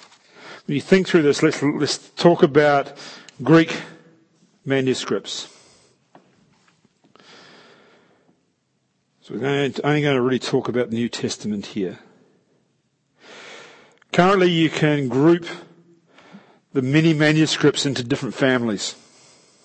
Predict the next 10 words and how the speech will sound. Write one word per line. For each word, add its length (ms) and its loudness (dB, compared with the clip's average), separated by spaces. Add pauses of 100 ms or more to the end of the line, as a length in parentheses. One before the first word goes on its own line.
(1160)
Okay, 320 -6
depending 480 -2
on 160 0
where 160 2
they've 180 0
come 200 0
from. 200 -2
You've 120 -2
got 300 -2
Alexandria 840 -2